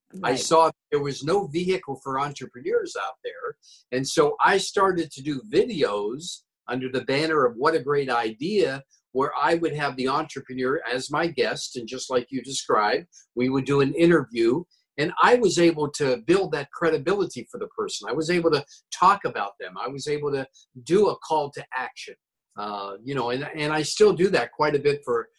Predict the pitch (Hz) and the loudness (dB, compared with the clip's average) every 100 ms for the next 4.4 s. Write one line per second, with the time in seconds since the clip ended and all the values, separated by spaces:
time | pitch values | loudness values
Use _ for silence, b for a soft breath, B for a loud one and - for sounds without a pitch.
0 | _ - 127 113 127 160 143 139 135 123 | _ 0 4 4 4 2 -2 -4 -4 -10
1 | 113 135 170 139 120 127 135 139 131 123 | -10 -2 -2 -2 -6 -4 -2 -4 -4 -8
2 | 117 - 160 175 131 110 113 117 123 120 | -8 -2 0 2 2 2 0 -2 0 0
3 | 113 104 B B 113 117 110 - 180 160 | -2 -8 B B -4 -4 -2 4 6 6
4 | 110 101 113 | 2 2 -2